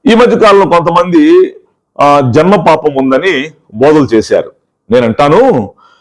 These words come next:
జన్మ పాపము యేసు ప్రభువుకు లేదు, జన్మ పాపం మనకుంది. మనకు కూడా జన్మ పాపం లేకపోతే మరి మన బ్లడ్ కూడా ఉపయోగపడుద్ది? మరి యేసు ప్రభు బ్లడ్ లాగా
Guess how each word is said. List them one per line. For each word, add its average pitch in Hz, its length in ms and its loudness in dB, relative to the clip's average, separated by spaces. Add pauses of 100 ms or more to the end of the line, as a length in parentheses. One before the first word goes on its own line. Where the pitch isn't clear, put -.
(180)
జన్మ 147 400 0
పాపము 196 580 0
యేసు 196 300 0
ప్రభువుకు 170 400 0
లేదు, 104 320 -2 (600)
జన్మ 165 380 2
పాపం 208 420 0
మనకుంది. 135 560 -2 (460)
మనకు 175 240 0
కూడా 254 320 2
జన్మ 214 260 2
పాపం 180 340 0
లేకపోతే 139 720 0 (360)
మరి 139 180 2
మన 135 200 0
బ్లడ్ 175 240 2
కూడా 185 140 4
ఉపయోగపడుద్ది? 165 500 0
మరి 139 180 -6
యేసు 147 200 -4
ప్రభు 147 160 -2
బ్లడ్ 127 240 -2
లాగా 95 280 -2